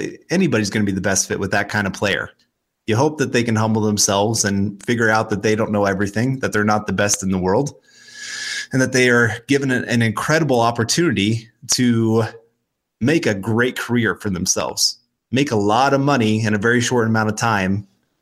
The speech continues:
for playing football. So, but again, I, I like a lot of these guys, a lot of high upside guys, maybe in that, like you said, second round, maybe a little too high. That third round,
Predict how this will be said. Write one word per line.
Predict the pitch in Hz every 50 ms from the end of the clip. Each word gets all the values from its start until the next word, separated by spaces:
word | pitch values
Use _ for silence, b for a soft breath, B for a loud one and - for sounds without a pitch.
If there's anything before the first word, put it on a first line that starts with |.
| _
for | - 113
playing | 98 - 120 107 107 101
football. | - 107 98 - - 65 - - 107 - _ _
So, | - - - 104 101 98 95 98 98 - - _
but | - 131
again, | 139 139 151 113 92
I, | 101 127 143
I | 107 120 139
like | 147 147 151 143
a | 135
lot | 135 135 135 139
of | 139 135
these | 135 127 -
guys, | 139 131 131 127 127 123 -
a | 113
lot | 123 135 135
of | 117
high | 110 - 127 131 143 131
upside | 123 127 127 - - 143 131 131 131 120
guys, | 131 127 127 127 127 127 123 - b b b b b b b b b b _ _
maybe | 123 127 135 131 135
in | 131 123
that, | 123 120 123 - - - _ _ _
like | 123 127 117
you | 120
said, | 117 - 113 107 107
second | - - 180 180 190 180
round, | 175 175 170 160
maybe | 156 156 160 151 151
a | 151
little | 139 143 139
too | 139 151 143 143
high. | 135 135 135 131
That | 120 117 82 - - -
third | 135 135 151 156 131
round, | 139 139 139 139 143 143 143 143